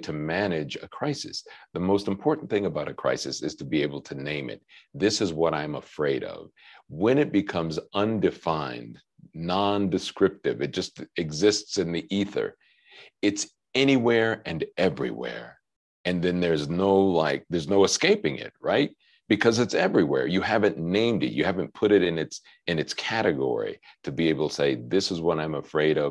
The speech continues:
or, "This is my fear. This is the thing that is challenging me." Once you put it into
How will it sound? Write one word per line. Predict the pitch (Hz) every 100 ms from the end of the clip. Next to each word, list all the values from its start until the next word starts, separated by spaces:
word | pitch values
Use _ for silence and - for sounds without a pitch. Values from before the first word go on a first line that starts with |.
| 65
or, | 64 - - -
"This | 90 -
is | 82 69 71
my | 65 -
fear. | 78 73 69 69 - - - 90
This | -
is | 98 76
the | 80 -
thing | 78 78 71
that | 69 -
is | 69 - -
challenging | 78 76 71 143 71 69
me." | 65 - - -
Once | 71 104 151 151
you | 104
put | - 101 90
it |
into | 80 76 -